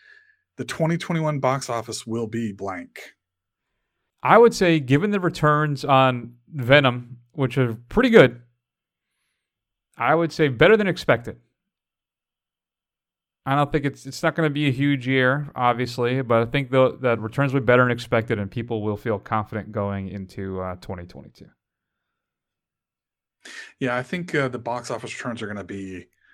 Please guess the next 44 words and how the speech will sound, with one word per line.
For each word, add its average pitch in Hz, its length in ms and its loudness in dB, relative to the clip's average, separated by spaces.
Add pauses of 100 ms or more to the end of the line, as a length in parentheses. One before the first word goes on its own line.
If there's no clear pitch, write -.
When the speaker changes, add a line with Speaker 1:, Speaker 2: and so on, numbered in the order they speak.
(180)
Speaker 1:
comfortable. 87 640 -14 (160)
I 113 100 -8
don't 117 100 -6
think 123 120 -10
they're 117 80 -6
gonna 110 200 -6
set 113 220 -8
the 107 60 -10
world 101 240 -8
on 101 140 -10
fire, 98 300 -6
but 95 140 -12
I 98 120 -8
think, 98 420 -14
uh, 92 360 -8 (1040)
I - 60 -12
think 117 220 -4
they're 110 100 -2
gonna 101 260 -4
kind 101 220 -4
of 95 220 -12
bolster 104 380 -6
confidence 101 560 -6
to 113 40 -12
moving 98 320 -8
forward, 95 360 -4
and 98 120 -8
we'll 127 120 2
be, 160 80 2
it'll 151 340 -2
be 156 80 2
interesting 151 260 -2
to 127 80 -2
see 127 160 -2
how, 120 220 -2
what 110 140 -10
the 107 80 -12
ripple 110 280 -8
effect 98 320 -10
is 98 320 -8
in 98 320 -12
years 98 280 -8
to - 60 -14
come. 95 300 -14